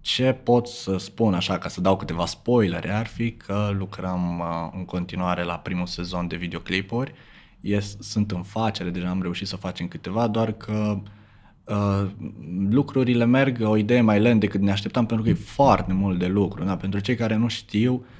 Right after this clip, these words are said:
ce presupune partea de animație, o animație cât de cât ok îți ia cam o oră să animezi un minut. Deci un videoclip de zece minute îți ia teoretic zece ore. Automat vorbim de ore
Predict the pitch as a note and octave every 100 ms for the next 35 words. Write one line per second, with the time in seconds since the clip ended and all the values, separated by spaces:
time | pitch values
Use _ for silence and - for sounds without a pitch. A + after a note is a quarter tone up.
0 | - - - A2+ A2+ G#2 - - A2 A#2
1 | A2 G#2 F#2 F#2+ A#2 B2+ - G#2+ G#2+ B2+
2 | B2+ A2+ - - - - - - - D#3+
3 | C#3+ B2+ - C#3 - - G2+ - - C#3+
4 | C3 A2 A#2 - A2 - B2+ A#2+ A#2 A2
5 | G#2 G#2 A2 C#3+ G#2+ A#2 A#2+ A2 A2+ A2+
6 | A#2 G#2+ G2+ G#2 G#2+ - - - - _
7 | - - G2 F2+ G#2 G2 G2 F#2+ G2 F#2
8 | F2 E2+ - E2 F#2 C#3 F2 - F#2 F#2+
9 | F#2+ F#2 F#2+ F#2+ F2+ - G2+ C#2+ - -
10 | - - - - G#2 G2 F#2+ G2+ G2+ G2+
11 | F#2 F#2+ F#2+ F#2 F2 F2 F2 - - _
12 | - - - - - G#2 G#2 F#2+ F2+ F2
13 | -